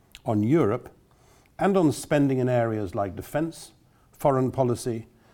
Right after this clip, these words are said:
the B B C World Service and higher education. Philip Larkin wrote a poem in nineteen sixty-nine called Homage to a Government. It encapsulated the point I've just made during the Wilson era.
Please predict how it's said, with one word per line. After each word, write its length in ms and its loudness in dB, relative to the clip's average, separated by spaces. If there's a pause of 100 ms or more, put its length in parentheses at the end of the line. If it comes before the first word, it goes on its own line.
(120)
the 80 -8
B 200 0
B 180 0
C 200 -2
World 320 2
Service 640 -2
and 160 -6
higher 360 -4
education. 680 -10 (1500)
Philip 320 2
Larkin 420 4
wrote 180 2
a 60 -6
poem 400 -2
in 160 -2
nineteen 440 -4
sixty-nine 840 -6 (380)
called 240 0
Homage 520 0
to 140 -4
a 60 -2
Government. 580 -8 (960)
It 120 -4
encapsulated 880 0
the 80 -10
point 340 -4
I've 140 -4
just 220 -10
made 460 -6
during 220 -6
the 80 -2
Wilson 580 -6
era. 380 -8